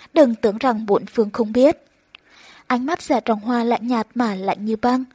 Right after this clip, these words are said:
đạm mạc như vậy, lạnh lẽo như vậy, nhìn thấu tâm đen của Trịnh Cấm. "Từ nay về sau, bổn vương không phải là nhị ca của ngươi." Trịnh Cấm sắc mặt trở nên trắng bệch, bởi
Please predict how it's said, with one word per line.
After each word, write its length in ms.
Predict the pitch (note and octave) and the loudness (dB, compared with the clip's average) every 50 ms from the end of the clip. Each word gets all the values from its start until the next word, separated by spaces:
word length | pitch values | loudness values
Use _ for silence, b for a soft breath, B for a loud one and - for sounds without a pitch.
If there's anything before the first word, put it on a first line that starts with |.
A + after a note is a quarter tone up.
| B B B B B | B B B B B
đạm 220 | D#4 D4 A3 A#3+ | -2 -2 0 0
mạc 220 | C4+ C4 A#3 - C4 | 0 0 0 0 -2
như 80 | B3+ A#3+ | -4 0
vậy, 220 | - C#4 B3 G#3 - b b b b - | 2 2 0 0 -2 b b b b -2
lạnh 180 | C#4 C4 A3+ G3+ | 0 0 0 0
lẽo 200 | A#3 A#3 G#3+ F#3+ | 0 0 0 0
như 160 | A3 A#3+ C4 - | 0 -2 -2 0
vậy, 240 | - C4 A#3 G#3 - b b b b b | 2 0 0 0 -4 b b b b b
nhìn 200 | D4 C#4 A#3 A#3+ | 0 0 0 0
thấu 240 | - C4 G#3+ G#3+ | -4 -2 -2 -2
tâm 240 | A3 - B3+ A#3+ A#3 | 0 0 -2 -2 0
đen 220 | B3 B3 A#3 A#3 A#3 | 0 -2 -2 -2 0
của 160 | - B3 - - | 0 0 0 0
Trịnh 120 | - A3+ | -4 -8
Cấm. 320 | - - B3 A3+ G#3 G#3 A#3+ - _ _ _ _ _ _ _ B B B B B B B B - | -4 0 0 0 2 0 -4 -10 _ _ _ _ _ _ _ B B B B B B B B 6
"Từ 120 | C4+ B3 F#3+ | 6 6 6
nay 200 | G#3+ A#3+ B3 B3 - | 4 2 2 2 4
về 100 | A#3+ G#3 | 2 0
sau, 300 | G3 - B3 B3 B3+ B3+ - _ | 0 0 0 2 2 0 0 _
bổn 160 | - A#3+ A3+ G3+ - | 6 6 6 6 6
vương 200 | - B3+ A#3 A3+ A3 | 4 4 4 4 2
không 220 | - - A#3+ A#3 A#3 | 0 0 0 0 0
phải 220 | - - A#3+ F#3 | -2 -2 -2 -2
là 80 | G#3 G#3+ | 0 -2
nhị 200 | - A3 G#3+ - - | -2 -2 -4 -6 -6
ca 180 | - A3 G3+ G3+ | -4 -4 -4 -4
của 160 | G3+ - - G#3 G3+ | -4 -6 -8 -6 0
ngươi." 280 | A3 B3+ C4 C#4+ D4 C#4+ _ _ _ _ _ _ _ _ _ _ _ b b b b b b b b b b b | 4 6 6 6 4 2 _ _ _ _ _ _ _ _ _ _ _ b b b b b b b b b b b
Trịnh 120 | D4 C#4 | 2 2
Cấm 260 | A#3 - B3 A3 A3+ | 4 4 2 2 2
sắc 200 | B3+ - F4 E4+ | 0 -2 -2 -2
mặt 180 | E4+ F4+ C4+ - - | 0 0 -2 0 0
trở 160 | - A#3+ G3 | 0 0 0
nên 220 | A3 A#3 A3+ G#3+ | 0 -2 -2 -2
trắng 200 | G#3 A3+ G#3 A3+ | -2 -4 -4 -2
bệch, 180 | B3 D#4 C#4+ A#3+ - B B B B B | 0 0 0 0 -2 B B B B B
bởi 140 | - D4+ | 2 2